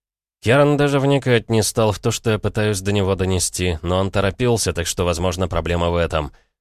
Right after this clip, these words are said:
Если я все правильно понял, то он был практически уверен в том, что и проживание в отеле, и церемония, и закономерный итог были с вами согласованы.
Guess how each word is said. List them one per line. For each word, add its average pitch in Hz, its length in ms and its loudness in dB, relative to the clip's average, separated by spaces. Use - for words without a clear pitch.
Если 104 240 0
я 131 60 2
все 123 180 0
правильно 127 340 2
понял, 117 380 2
то 117 100 0
он 107 180 2
был 107 140 2
практически 95 640 -2
уверен 90 360 0
в 80 120 -8
том, 92 180 -2
что - 180 -4
и 95 100 0
проживание 90 600 -2
в 80 60 -4
отеле, 92 460 -2
и 82 40 -4
церемония, 87 720 -2
и - 140 -10
закономерный 92 720 -2
итог 92 320 -2
были 85 200 -2
с 80 120 -4
вами 87 180 0
согласованы. 85 840 -4